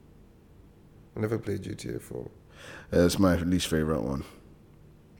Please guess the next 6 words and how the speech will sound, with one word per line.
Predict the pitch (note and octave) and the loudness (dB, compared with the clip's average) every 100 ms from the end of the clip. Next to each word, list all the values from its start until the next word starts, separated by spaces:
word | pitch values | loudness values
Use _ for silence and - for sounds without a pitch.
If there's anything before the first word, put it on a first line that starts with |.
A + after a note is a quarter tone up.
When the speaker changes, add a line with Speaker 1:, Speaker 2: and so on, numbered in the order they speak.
| - - - | -20 -20 -4
Speaker 2:
It | - D2+ | -2 2
takes | F#2+ F2 | 2 2
itself | D2 E2+ D2+ | 2 2 0
too | - D#2+ | 0 -2
seriously. | - C#2+ - C2+ - - - - - - - - - - - - - - - - - - - - - - - - - - - - - - - - - - F#2 G#2 G2+ G#2 | 0 0 -2 -6 -8 -16 -20 -20 -20 -20 -20 -20 -20 -20 -20 -20 -20 -20 -20 -20 -20 -20 -20 -20 -20 -20 -20 -20 -20 -20 -20 -20 -20 -20 -20 -20 -20 -8 -4 -4 -4 -4
Speaker 1:
Um, | G2+ G2+ F#2+ - - - - - - - - - | -6 -6 -6 -8 -8 -10 -10 -10 -10 -10 -12 -12